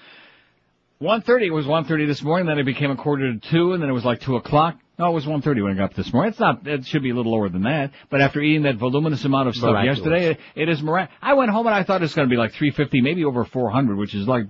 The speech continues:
Speaker 1: bad, bad, bad, bad, bad. One eighty-two. How did that happen? You saw, I, I don't even wanna go back into
Speaker 2: I
Speaker 1: it. It'll
Speaker 2: know.
Speaker 1: make me sick just
Speaker 2: Yeah.
Speaker 1: recounting what I ate.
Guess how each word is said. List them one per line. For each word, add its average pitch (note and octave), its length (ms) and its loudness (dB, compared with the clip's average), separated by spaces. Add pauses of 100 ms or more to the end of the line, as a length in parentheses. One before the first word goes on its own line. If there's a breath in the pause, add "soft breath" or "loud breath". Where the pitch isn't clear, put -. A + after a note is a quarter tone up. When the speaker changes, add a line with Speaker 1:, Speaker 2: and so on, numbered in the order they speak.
Speaker 1:
bad, D3+ 340 0
bad, G#2+ 260 0
bad, B2+ 260 0
bad, G#2+ 300 0
bad. E3 460 0 (880)
One A#3 240 -2
eighty-two. B3 720 0 (360)
How C4 160 0
did C4 140 -2
that C4 140 0
happen? A3 360 0 (340 soft breath)
You A3 160 -2
saw, A#3+ 160 -2
I, D3 200 0
I C3 260 -6
don't C3+ 40 0
even C3 120 0
wanna A#2 180 0
go G#2 100 -2
back G#2+ 220 0
into B2 120 4
Speaker 2:
I - 20 2
Speaker 1:
it. C3 40 2
It'll A2+ 120 2
Speaker 2:
know. B2 40 4
Speaker 1:
make C3 140 0
me A#2 80 2
sick C3+ 240 -2
just A#2 220 -2
Speaker 2:
Yeah. B2 40 0
Speaker 1:
recounting B2+ 400 0
what A#2 140 0
I A#2+ 160 0
ate. D3 200 -2